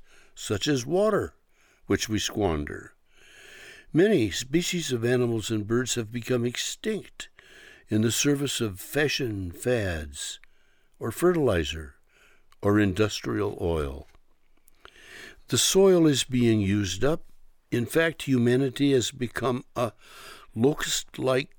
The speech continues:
blight on the planet that will leave a bare cupboard for its own children, all the while living in a kind of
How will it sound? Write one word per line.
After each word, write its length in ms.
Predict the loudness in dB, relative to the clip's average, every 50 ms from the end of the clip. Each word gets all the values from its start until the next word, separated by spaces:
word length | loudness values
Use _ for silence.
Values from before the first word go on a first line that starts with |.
| -20 -16
blight 540 | -12 -10 -6 -4 -2 0 0 0 0 -2 -4 -6
on 180 | -4 -4 -2 -4
the 80 | -4
planet 560 | -6 -8 -4 -2 0 0 2 0 0 -2 -4 -6 _
that 200 | -4 -4 -4 -4
will 200 | -6 -4 -4 -2
leave 240 | 0 0 0 2 2
a 100 | 0 0
bare 360 | 0 0 0 2 2 0 0
cupboard 560 | -4 -10 -8 -6 -6 -2 0 0 0 0 -4
for 200 | -6 -6 -4 -2 -2
its 200 | -4 -2 -2 -2
own 220 | 0 0 0 -2
children, 520 | -4 -4 -4 -4 -4 -4 -4 -4 -6 -8 -12 -18 _ -20 -20 -20 -20 -20 -20 -20 -20 -20 -20 -20 -20 -20 -20 -14 -6
all 220 | 0 2 2 2 2
the 180 | 0 -2 2
while 560 | 6 8 8 8 8 8 6 4 0 -4 -6 -10 -8
living 440 | -2 2 2 4 4 4 4 4 4
in 140 | 2 0 -2
a 120 | -4 -4
kind 420 | -6 -4 -2 0 2 2 2 2
of 340 | 0 -4 -4 -8 -14 -16 -18